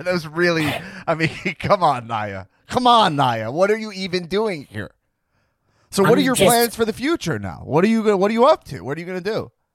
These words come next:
Speaker 2: Uh, I'm gonna run for office.
Speaker 1: Office
Speaker 2: I'm
Speaker 1: of
Speaker 2: gonna
Speaker 1: what?
Speaker 2: Office of, uh, the At-, Attorney General in Florida.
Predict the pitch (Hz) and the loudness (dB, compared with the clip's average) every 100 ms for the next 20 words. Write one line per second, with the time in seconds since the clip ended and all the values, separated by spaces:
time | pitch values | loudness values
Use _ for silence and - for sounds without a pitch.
0 | _ _ - 147 151 - 156 147 131 139 | _ _ -4 0 0 0 -2 0 2 0
1 | 165 - - 123 - - - - _ _ | 2 0 2 2 2 -6 -6 -12 _ _
2 | _ _ _ _ _ _ _ _ _ 131 | _ _ _ _ _ _ _ _ _ -4
3 | 147 175 151 143 135 123 95 _ _ _ | -2 -2 -2 0 0 0 -2 _ _ _
4 | _ _ - 139 165 160 - 147 135 135 | _ _ -2 -2 2 0 0 -2 -2 -4
5 | - - 139 127 120 107 - _ _ _ | -12 -6 -4 -2 -2 -4 -10 _ _ _
6 | _ - 131 - - 151 127 - 160 156 | _ 0 0 0 -4 -2 -2 0 0 2
7 | 151 143 139 156 - - 135 135 - 131 | 2 2 2 0 -6 -8 -6 -4 0 0
8 | 131 165 | 2 -2